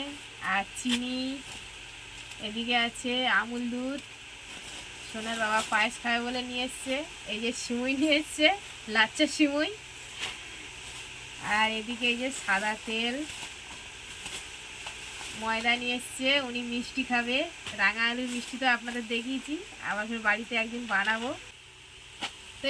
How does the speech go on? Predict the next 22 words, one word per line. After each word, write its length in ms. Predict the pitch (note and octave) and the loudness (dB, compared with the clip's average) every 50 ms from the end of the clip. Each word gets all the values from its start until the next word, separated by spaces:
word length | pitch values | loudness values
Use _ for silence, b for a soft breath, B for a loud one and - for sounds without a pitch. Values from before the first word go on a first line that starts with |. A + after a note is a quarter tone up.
| C4+ C4+ | 8 8
এই 60 | C#4 C#4+ B3+ | 8 8 8
বাজারগুলো 420 | B3+ B3+ C4 C#4 C#4+ C#4+ D4 D4+ D#4 D#4 D4 | 8 8 8 6 4 4 6 8 8 8 8
নিয়ে 140 | D4 C#4+ C#4+ D4 | 6 6 6 6
এসছে, 240 | D4 - - - E4 F4 F#4 F4+ D#4 | 4 2 0 2 6 6 8 8 8
আর 80 | C#4 C4 B3+ B3 | 8 8 8 6
এখন 160 | B3 C4+ C#4 C#4 | 4 2 -2 -2
এগুলো 180 | C4+ C4 C#4 C#4+ C#4+ | -2 2 2 2 2
আমি 100 | C#4+ D4 C4 A#3+ | 2 0 -2 -2
গুছিয়ে 360 | C4 C4+ C4+ - - D4+ D4+ D4+ D4 | -2 -2 -2 0 2 4 6 8 8
রাখবো, 300 | D4 D4 C#4+ C#4 C#4+ D#4 F4+ G#4+ A4 G#4+ D#4 | 6 6 4 2 4 4 4 6 4 4 2
রেখে 200 | B3+ B3+ - D#4+ E4+ E4 | 2 2 2 2 4 4
এবার 160 | D4+ C#4+ C#4 C4+ B3+ | 6 6 8 8 8
রান্না 260 | A#3+ A#3 A3+ A#3 A#3+ B3+ B3 | 8 6 6 2 -2 -2 0
করব। 200 | C4 B3+ B3+ B3+ C#4+ D#4+ G#4 A#4 - _ _ _ - - - - - - - - - - - - - - - - A#3 | -2 -2 0 2 2 0 0 0 -6 _ _ _ -20 -20 -18 -16 -16 -14 -14 -14 -14 -14 -14 -12 -12 -10 -2 2 4
এই 80 | A#3+ C4 | 6 6
যে 60 | C4 A#3+ | 6 4
দুপুরে 280 | G#3+ B3+ A3+ - C4 C4 C#4 | 2 -2 -2 0 0 2 2
আমি 100 | C#4 C#4 C4+ | 4 6 6
রান্না 220 | B3 A#3+ A#3 A#3+ B3 B3+ B3 | 6 6 8 6 4 2 2
করে 140 | C4 C4 C4 C4 | 2 2 2 2
নিয়েছি 220 | C#4 C#4 C4+ D#4+ C#4 A3+ | 0 -2 -2 -2 -4 -2
ঝিঙে 240 | - A3+ A3+ A#3+ B3 | -2 0 2 4 6